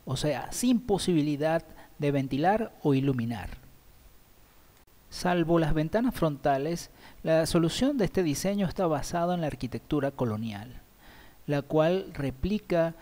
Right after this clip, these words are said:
la posibilidad de ventilar a través de un patio central o patio de ventilación. Tal como decimos los arquitectos, esto hace que la casa viva hacia su interior, lo cual se traduce en una espacialidad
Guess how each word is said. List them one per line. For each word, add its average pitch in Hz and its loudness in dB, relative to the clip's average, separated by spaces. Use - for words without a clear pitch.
la 135 -4
posibilidad 143 2
de 139 -2
ventilar 135 -2
a 135 -4
través 156 -2
de 156 2
un 160 0
patio 160 0
central 147 0
o 127 -2
patio 123 -2
de 131 0
ventilación. 117 -4
Tal 214 2
como 254 4
decimos 170 0
los 185 2
arquitectos, 151 -2
esto 202 2
hace 190 -2
que 156 -6
la 131 -6
casa 180 -4
viva 208 2
hacia 147 -2
su - -4
interior, 113 -4
lo 156 4
cual 233 4
se 262 0
traduce 151 2
en 147 -2
una 190 0
espacialidad 151 -2